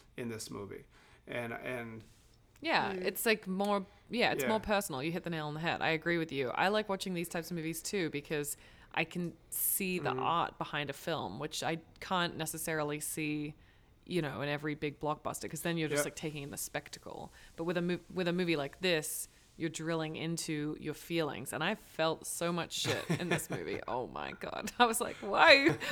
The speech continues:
Speaker 2: why are you doing this to me, Deborah? Why?"
Speaker 3: Oh,
Speaker 2: Um,
Speaker 3: man.
Speaker 2: yeah.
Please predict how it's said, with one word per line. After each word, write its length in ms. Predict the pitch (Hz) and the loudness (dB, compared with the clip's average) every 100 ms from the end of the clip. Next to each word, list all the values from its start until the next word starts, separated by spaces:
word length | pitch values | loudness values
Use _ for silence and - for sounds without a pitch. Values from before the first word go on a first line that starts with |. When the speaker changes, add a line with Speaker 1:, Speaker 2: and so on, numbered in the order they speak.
| - | 4
Speaker 2:
why 160 | 262 294 | 8 10
are 60 | 294 | 10
you 60 | |
doing 220 | 302 339 | 10 8
this 280 | 370 370 - | 10 8 8
to 80 | 330 | 10
me, 120 | 311 | 10
Deborah? 680 | - 277 220 240 240 214 202 - - 339 | 10 8 8 8 10 8 6 -6 -8 4
Why?" 600 | 294 403 480 415 359 285 - - - - | 8 12 12 10 8 2 -4 -16 -16 -4
Speaker 3:
Oh, 40 | 214 | 2
Speaker 2:
Um, 100 | 175 | 4
Speaker 3:
man. 400 | 160 180 180 196 - - - - | 4 2 0 -6 -14 -20 -20 -18
Speaker 2:
yeah. 380 | - 170 170 - | -6 -4 -4 -6